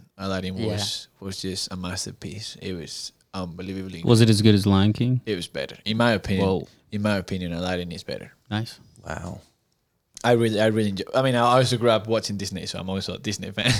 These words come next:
Speaker 3: Yeah.
Speaker 1: <laughs> I mean, if, if people didn't think that was weird, they definitely think that now. But, um, but Aladdin was just a masterpiece, in my opinion.
Speaker 3: That's awesome. So, um, in Chattanooga specifically, is there anything that you wanna do but, like, haven't tried yet 'cause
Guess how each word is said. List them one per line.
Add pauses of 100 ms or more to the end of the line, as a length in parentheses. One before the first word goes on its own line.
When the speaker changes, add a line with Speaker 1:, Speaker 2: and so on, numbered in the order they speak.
(100)
Speaker 3:
Yeah.
Speaker 1:
<laughs>
I
mean,
if,
if
people
didn't
think
that
was
weird,
they
definitely
think
that
now. (320)
But, (400)
um, (640)
but
Aladdin
was
just
a
masterpiece,
in
my
opinion. (220)
Speaker 3:
That's
awesome. (640)
So,
um, (760)
in
Chattanooga
specifically, (260)
is
there
anything
that
you
wanna
do
but,
like,
haven't
tried
yet
'cause